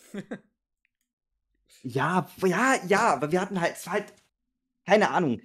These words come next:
Speaker 2: Ich weiß nicht, wie du das im Ju-, äh, wie du es vom Draft aus der externen Perspektive gesehen hast. Wir hatten das Gefühl, dass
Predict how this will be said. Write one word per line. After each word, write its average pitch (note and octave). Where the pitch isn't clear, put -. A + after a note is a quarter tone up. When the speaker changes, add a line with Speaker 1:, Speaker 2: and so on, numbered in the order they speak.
Speaker 2:
Ich -
weiß G3
nicht, F3
wie D#3+
du F#3
das -
im E3
Ju-, F3
äh, D#3
wie D3
du E3+
es E3
vom D#3
Draft C#3+
aus C#3+
der -
externen D3+
Perspektive D#3
gesehen D3+
hast. D#3
Wir D3+
hatten E3
das D3+
Gefühl, D3+
dass D3+